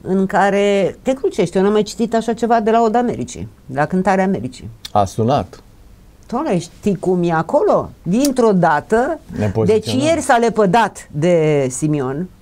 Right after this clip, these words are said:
Speaker 1: l-a făcut bucățele pentru lansarea de la Târgoviște.
Speaker 2: Păi la un om de talentul dumnealui,
Speaker 1: Și
Speaker 2: ce
Speaker 1: astăzi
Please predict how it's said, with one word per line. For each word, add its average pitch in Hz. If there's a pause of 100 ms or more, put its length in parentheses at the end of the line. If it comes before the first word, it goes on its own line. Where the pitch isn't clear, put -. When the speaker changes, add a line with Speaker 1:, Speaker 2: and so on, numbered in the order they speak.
Speaker 1:
l-a 165
făcut 170
bucățele 160
pentru 147
lansarea 139
de 123
la 123
Târgoviște. 117
Speaker 2:
Păi 123
la 123
un 131
om 131
de 117
talentul 127
dumnealui, 123
Speaker 1:
Și -
Speaker 2:
ce 147
Speaker 1:
astăzi 180